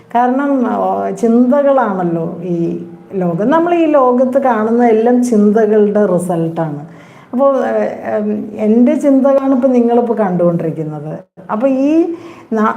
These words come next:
നമ്മുടെ ചിന്തകളാണ് നമ്മൾ പുറത്തേക്ക് കൊടുക്കുന്നത്. അപ്പോൾ ഈ ലോകത്ത് നമ്മൾ കാണുന്നതെല്ലാം പലരുടെയും ചിന്തകളാണ്. അപ്പോൾ എന്തുകൊണ്ട് ഈ ലോകം ഇങ്ങനെ ചോദിക്കുമ്പോൾ പലരുടെയും ചിന്തകളാണ്. അപ്പോൾ ആ ചിന്തകളെ മാറ്റിയെടുക്കാൻ നമുക്ക്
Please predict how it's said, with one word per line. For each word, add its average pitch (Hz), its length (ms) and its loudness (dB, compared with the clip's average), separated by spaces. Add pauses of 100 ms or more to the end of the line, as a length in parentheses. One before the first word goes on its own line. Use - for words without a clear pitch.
നമ്മുടെ 269 340 2
ചിന്തകളാണ് 285 840 2
നമ്മൾ 226 340 0
പുറത്തേക്ക് 208 800 -2
കൊടുക്കുന്നത്. 165 640 -4
അപ്പോൾ 165 240 -8
ഈ 165 100 -4
ലോകത്ത് 170 460 -6
നമ്മൾ 226 340 -2
കാണുന്നതെല്ലാം 233 680 0
പലരുടെയും 220 600 -2
ചിന്തകളാണ്. 208 600 -2
അപ്പോൾ 196 200 -6
എന്തുകൊണ്ട് 254 500 0
ഈ 254 100 2
ലോകം 226 460 0
ഇങ്ങനെ 220 340 -2
ചോദിക്കുമ്പോൾ 226 540 -2
പലരുടെയും 208 540 0
ചിന്തകളാണ്. 175 720 -4 (560)
അപ്പോൾ 175 300 -6 (180)
ആ 185 200 -4
ചിന്തകളെ 190 640 0
മാറ്റിയെടുക്കാൻ 185 760 -2
നമുക്ക് 180 460 -4